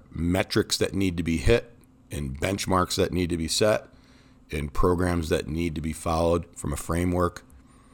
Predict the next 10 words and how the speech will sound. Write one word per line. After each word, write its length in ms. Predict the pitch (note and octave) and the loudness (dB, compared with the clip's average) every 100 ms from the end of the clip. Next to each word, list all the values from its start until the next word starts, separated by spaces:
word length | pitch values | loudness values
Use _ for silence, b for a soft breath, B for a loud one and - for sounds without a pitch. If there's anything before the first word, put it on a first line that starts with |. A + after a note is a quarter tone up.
| b b | b b
because 240 | - D#2 D#2+ | -2 0 0
if 140 | D2+ | -2
you 80 | D2+ | -2
don't 280 | E2+ E2+ - - - - | 0 -2 -4 -16 -20 -8
put 260 | - F#2 - - - - _ _ - | 0 0 0 -10 -20 -20 _ _ -14
them 340 | D#2+ E2+ E2 - | -6 -2 -2 -2
in 160 | F2 E2+ | -2 -2
the 80 | |
right 240 | D#2 D#2 - | 0 -2 -2
step, 400 | - E2+ E2+ | -4 -2 -4